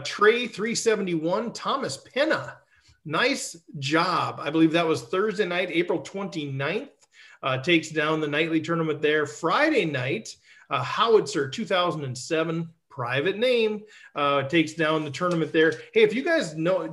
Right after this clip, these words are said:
too, if you're listening to this going, "Man, I wish my name was said. Ah, my name wasn't said." Uh, what we do is if you, everybody that's playing in the tournament, you've got a profile at rec dot poker, because if you don't, you can't play. So we know you have a profile,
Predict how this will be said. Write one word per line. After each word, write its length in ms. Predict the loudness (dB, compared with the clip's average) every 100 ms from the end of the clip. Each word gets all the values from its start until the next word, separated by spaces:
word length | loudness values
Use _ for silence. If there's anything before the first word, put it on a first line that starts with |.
| -8
too, 160 | -2
if 100 | 0
you're 140 | 2 6
listening 300 | 6 4 0
to 40 |
this 120 | 0
going, 160 | 0 0
"Man, 140 | 2
I 40 | 2
wish 180 | 0 0
my 120 | 0
name 180 | 0 -2
was 160 | -2
said. 240 | 2 2 2
Ah, 280 | 2 0 0
my 80 | 0
name 160 | 2
wasn't 300 | 4 2 -2
said." 400 | -2 2 2 0 -6 -20 -4
Uh, 160 | 2 4
what 180 | 4 2
we 80 | 0
do 300 | -2 0 4
is 240 | 4 2
if 80 | -2 -10 -12
you, 220 | -12 -4 -2
everybody 400 | 0 4 6 6
that's 320 | 4 2 -8
playing 380 | -8 0 2 2
in 60 |
the 140 | 0 -2
tournament, 460 | -2 -2 -4 -6 -16 _ _ -10
you've 180 | -2 4
got 120 | 4
a 60 |
profile 680 | 4 6 4 4 0 2 2
at 80 | 2 2
rec 240 | 2 2
dot 240 | 2 2 2
poker, 460 | 0 -2 -6 -12 -6
because 360 | -2 2 4
if 120 | 2 0
you 80 |
don't, 360 | 2 4 2 -4
you 120 | -6
can't 260 | -4 -4 -4
play. 340 | -4 -4 -6 -6
So 340 | -4 -2 -4 -12 -20 -6
we 220 | 0 6
know 160 | 6
you 160 | 6 4
have 220 | 0 0
a 60 | 0
profile, 640 | 2 2 0 -10 -16 -20